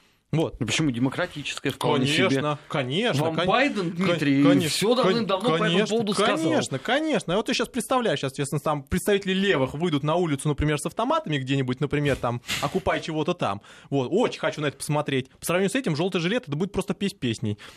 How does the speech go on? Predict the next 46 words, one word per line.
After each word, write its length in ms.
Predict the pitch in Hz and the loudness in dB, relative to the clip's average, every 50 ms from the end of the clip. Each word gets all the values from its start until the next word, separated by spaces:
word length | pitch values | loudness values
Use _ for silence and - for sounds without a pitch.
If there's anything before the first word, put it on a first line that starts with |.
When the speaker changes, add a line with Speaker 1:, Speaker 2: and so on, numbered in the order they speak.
| - - | -10 -2
Speaker 1:
Там 160 | - 190 196 | 0 0 2
нацгвардию 560 | 196 196 180 - 170 185 175 143 143 131 135 131 | 2 2 0 0 0 0 0 2 0 -2 -2 -4
ведут, 260 | 156 175 220 277 - | -2 -2 -2 -4 -4
всё, 200 | - - 202 165 | -2 0 0 2
на 60 | 143 | 2
этом 160 | 139 135 156 - | 0 0 -2 -2
всё 100 | - 147 | -2 -2
закончится. 580 | 151 - - - 151 135 - - - 135 123 - - - - - - _ _ _ _ _ _ - | -2 0 0 0 -2 -2 -4 -6 -8 -8 -8 -10 -12 -20 -20 -20 -20 _ _ _ _ _ _ -2
И 60 | 151 | 0
положат 420 | - - - 175 180 185 185 - | 0 0 0 0 -2 -6 -8 -6
половину. 460 | - 160 160 156 147 147 139 131 127 - _ _ _ | -4 -2 -2 0 0 -2 -4 -4 -6 -10 _ _ _
Вот, 220 | 147 170 196 - | 2 2 4 4
а 60 | - - | 2 0
остальная, 360 | - - - 185 202 226 226 | -2 0 0 2 2 2 0
другая 260 | 170 151 143 175 175 | 0 0 0 0 0
половина 280 | - 160 160 190 220 185 | 0 0 0 2 2 0
будет 140 | 143 139 | 0 0
говорить: 180 | 123 139 147 135 | 0 0 0 2
«Да, 200 | 120 151 202 220 | 2 2 2 2
да, 120 | - 165 | 2 0
да, 160 | 135 127 156 180 | 0 2 0 0
так 200 | - 160 - 170 | -2 -4 -4 -4
и 20 | |
надо». 260 | 147 123 113 101 101 | -2 -2 -2 -4 -6
Проблема 320 | - - 139 147 190 202 196 | -4 -4 -2 0 2 2 2
в 20 | |
этом-то 260 | 208 208 143 - - 113 | 2 0 -2 -6 -8 -8
заключается. 480 | 120 156 180 190 - 165 120 107 - | -4 -4 -4 -2 -2 -2 -2 -2 -2
Проблема 140 | 135 143 160 | -2 -2 -2
заключается 340 | 156 - - 185 165 175 156 | -2 -2 -2 -2 -2 -2 -2
в 20 | |
том, 100 | - 165 | -2 -2
что 100 | 127 127 | -2 -2
если 120 | 131 - 165 | -2 -2 -2
уж 60 | 156 | 0
гражданское 420 | 147 180 165 185 180 160 - 143 196 | 0 0 0 0 -2 -2 -2 -2 -2
общество, 320 | 139 - - - 135 135 | -2 -4 -6 -6 -4 -2
гражданское 440 | 117 135 147 147 170 147 - - 175 | -2 -2 -2 -2 -2 -2 -2 -2 -2
общество 220 | 196 - - 123 - - - | -2 -2 -6 -12 -12 -10 -4
форму 260 | - 175 180 151 139 131 | -2 0 0 0 -2 -4
создаёт, 420 | - 127 120 139 139 135 113 - - - - - - | -4 -2 0 2 2 2 0 -2 -6 -14 -20 -10 -4
массы 280 | - 147 180 180 - 160 | -2 0 0 0 -2 0
вакс 240 | 131 156 180 - - | 0 0 0 0 -4
устраивает. 440 | 156 - - 165 156 139 123 113 | -8 -4 -2 0 0 0 0 0
Вот 240 | 127 151 - - - | -2 -2 -4 -4 -2
вам 280 | - 147 139 123 110 | 0 0 0 0 -4